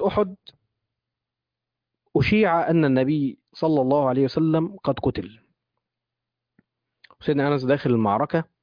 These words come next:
آه، أو ماشي في المعركة في هذا الوقت، فوجد رجالًا من أصحاب النبي عليه الصلاة والسلام قد ألقوا السلاح،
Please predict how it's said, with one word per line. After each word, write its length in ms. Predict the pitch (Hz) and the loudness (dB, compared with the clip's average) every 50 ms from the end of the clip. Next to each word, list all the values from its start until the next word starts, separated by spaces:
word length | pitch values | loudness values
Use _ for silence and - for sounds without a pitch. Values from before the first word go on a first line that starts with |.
| _ _ _ _ _ _ _ _ _ _ _ _ _ _ - | _ _ _ _ _ _ _ _ _ _ _ _ _ _ -4
آه، 200 | 143 120 117 107 | -2 0 0 2
أو 140 | 101 113 113 | 2 2 2
ماشي 260 | 123 143 135 135 123 | 2 0 0 -2 -2
في 60 | 113 | 0
المعركة 300 | 117 110 120 147 - - | 0 0 0 -2 -4 -4
في 60 | - | -2
هذا 180 | 127 135 139 139 | 0 2 2 2
الوقت، 460 | 131 131 175 - - - _ - - _ _ - - | 2 2 0 -2 -4 -10 _ -20 -20 _ _ -6 -2
فوجد 680 | 127 123 135 156 160 156 147 143 151 151 151 156 196 - _ _ _ _ _ _ _ _ _ _ _ _ _ _ _ _ _ _ _ _ - | 0 2 2 2 0 0 0 2 2 2 2 0 -2 -8 _ _ _ _ _ _ _ _ _ _ _ _ _ _ _ _ _ _ _ _ -6
رجالًا 760 | 160 127 139 139 135 165 180 165 147 127 120 113 104 90 - - _ _ _ _ _ _ _ _ _ _ _ | -2 0 0 2 2 2 2 4 4 2 2 0 -2 -4 -6 -12 _ _ _ _ _ _ _ _ _ _ _
من 120 | 165 190 | -4 -2
أصحاب 360 | - 165 160 - - 190 185 170 | -2 -4 -6 -4 -4 -2 0 2
النبي 360 | 147 139 135 147 156 147 131 | 0 2 2 2 2 4 2
عليه 280 | 120 131 143 139 127 | 2 0 0 0 0
الصلاة 220 | 127 113 - 135 131 - | -2 -2 -2 -2 0 -2
والسلام 480 | 123 - - 127 131 147 151 151 156 - _ _ _ - | -4 -2 0 0 0 2 0 -2 -4 -8 _ _ _ -6
قد 160 | 139 120 - - | -6 -6 -2 -2
ألقوا 280 | 151 165 156 - 143 127 | -2 -2 0 0 -2 -2
السلاح، 500 | 113 - - 107 98 - - - - | -2 -2 -4 -6 -6 -6 -8 -10 -12